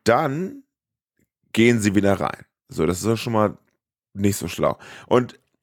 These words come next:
dann überlegen sie sich, wie kommen wir hier raus? Weil inzwischen das Wasser so hoch gestiegen ist,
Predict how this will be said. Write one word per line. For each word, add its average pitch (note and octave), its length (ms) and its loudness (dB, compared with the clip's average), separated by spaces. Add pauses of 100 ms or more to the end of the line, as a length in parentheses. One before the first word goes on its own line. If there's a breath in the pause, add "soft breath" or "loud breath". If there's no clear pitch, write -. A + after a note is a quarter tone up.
(180)
dann C#3 200 2
überlegen B2+ 340 2
sie C#3 100 -4
sich, A#2 100 -8
wie C3+ 100 0
kommen C#3 220 -2
wir B2+ 80 0
hier B2 200 0
raus? F#2 320 -2
Weil D3 220 4
inzwischen E3 800 -4 (380)
das G2+ 340 0
Wasser B2 520 -2 (460 soft breath)
so A#2+ 640 0
hoch F#3+ 260 2
gestiegen F#3+ 560 -4
ist, - 460 -8